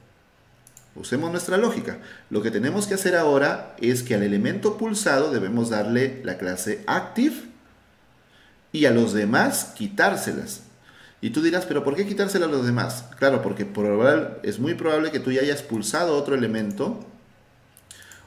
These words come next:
Un ratito, perdón, esto está muy feo. Vamos a darle a estos tabs un cursor pointer, porque se ve bien feo así. Cursor pointer para que aparezca la manito. Ok,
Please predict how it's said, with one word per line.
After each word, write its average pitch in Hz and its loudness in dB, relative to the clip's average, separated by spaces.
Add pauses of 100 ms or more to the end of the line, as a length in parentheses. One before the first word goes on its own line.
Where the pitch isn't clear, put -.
Un 147 -2
ratito, 120 0
perdón, 98 -2
esto 120 -6
está 135 -6
muy 117 2
feo. 117 0
Vamos 120 -2
a 101 -4
darle 120 0
a 101 -4
estos - -8
tabs - -4 (880)
un 123 0
cursor 127 0
pointer, 98 -2
porque 101 -6
se - -6
ve 110 0
bien 117 -2
feo 101 -2
así. - -8 (200)
Cursor 135 -6
pointer 131 -2
para 104 0
que 95 -4
aparezca 120 0
la 110 0
manito. 98 -4 (1500)
Ok, 95 0